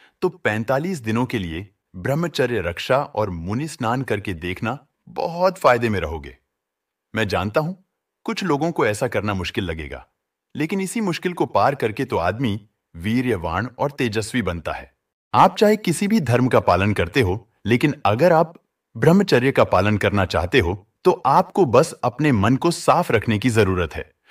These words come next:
जब वासना हम पर हावी हो जाती है, तो फिर भले ही आप पूजा करें या इबादत करें, तो भी हमारा मन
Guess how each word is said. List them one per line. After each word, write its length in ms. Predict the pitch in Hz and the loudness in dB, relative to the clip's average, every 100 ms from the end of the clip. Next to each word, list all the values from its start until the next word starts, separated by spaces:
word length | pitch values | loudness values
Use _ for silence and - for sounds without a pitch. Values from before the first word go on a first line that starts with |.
| - - | -20 -8
जब 280 | 101 101 71 | 0 0 2
वासना 360 | 87 104 - 165 | 0 0 2 2
हम 160 | 113 | 2
पर 160 | 98 101 | 2 0
हावी 280 | 85 90 107 | 2 0 0
हो 140 | 98 | 2
जाती 320 | 107 127 151 | 2 2 2
है, 180 | 113 127 - - | 0 0 -4 -2
तो 80 | 190 | 2
फिर 180 | 190 190 | 4 2
भले 340 | 95 78 120 | 2 -2 2
ही 180 | 165 180 | 2 2
आप 260 | - 117 - | 0 -2 -2
पूजा 260 | 104 131 151 | 0 4 4
करें 380 | 113 95 107 - - | 4 0 -4 -12 -2
या 120 | 180 | 2
इबादत 440 | - 101 95 120 175 | 2 2 2 2 2
करें, 280 | 120 101 120 _ _ - | 2 2 -2 _ _ 2
तो 160 | 180 | 4
भी 120 | 196 | 4
हमारा 360 | 202 131 104 104 | 2 4 4 4
मन 260 | 92 113 | 4 2